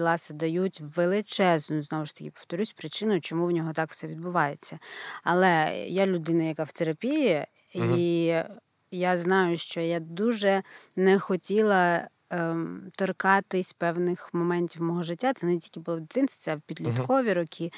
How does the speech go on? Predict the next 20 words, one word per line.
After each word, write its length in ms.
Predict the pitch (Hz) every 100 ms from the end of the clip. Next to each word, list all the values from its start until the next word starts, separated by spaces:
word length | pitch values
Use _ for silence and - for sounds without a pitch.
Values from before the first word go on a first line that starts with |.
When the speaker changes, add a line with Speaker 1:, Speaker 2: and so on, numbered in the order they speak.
| - - - -
Speaker 1:
Але 220 | 185 208
це 140 | 202 185
потрібно 520 | 196 196 214 185 170
пройти 380 | 180 175 - 220
для 180 | 196 156
того, 300 | 180 175 165
щоб, 380 | - 170 170 - -
е, 240 | - - - _ - - - - - -
з-, 400 | 208 208 226 208
умовно 400 | 208 233 247 220
кажучи, 400 | 220 220 202 220
йти 160 | 190 220
куди, 480 | 208 190 220 208 202
туди, 300 | 196 202 214
де 120 | 190
страшно. 680 | - 185 165 151 - 165 160 - _ -
Speaker 2:
Мгм. 140 | 117
Speaker 1:
Ем, 680 | 202 196 196 185 185 185 185 170
ти 300 | 214 208 180 - -
ростеш. 760 | 196 190 - 185 156 - -